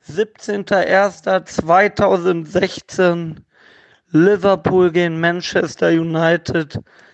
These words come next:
leider null zu eins verloren durch Wayne Rooney.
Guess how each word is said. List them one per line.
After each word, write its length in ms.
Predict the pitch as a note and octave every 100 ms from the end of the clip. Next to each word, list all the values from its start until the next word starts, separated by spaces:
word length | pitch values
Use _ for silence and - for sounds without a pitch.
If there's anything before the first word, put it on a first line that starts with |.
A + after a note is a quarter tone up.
| _ _
leider 640 | - C#3+ D3+ E3 F#3 G3 F#3
null 240 | F3 F3 E3+
zu 140 | -
eins 220 | E3 D#3+ -
verloren 520 | D#3+ E3 E3 E3+ D#3+
durch 400 | D#3 D3+ - - - _ _ _ _ -
Wayne 440 | D3+ D#3 D3+ D#3
Rooney. 420 | F#3+ G#3+ G#3+ G#3+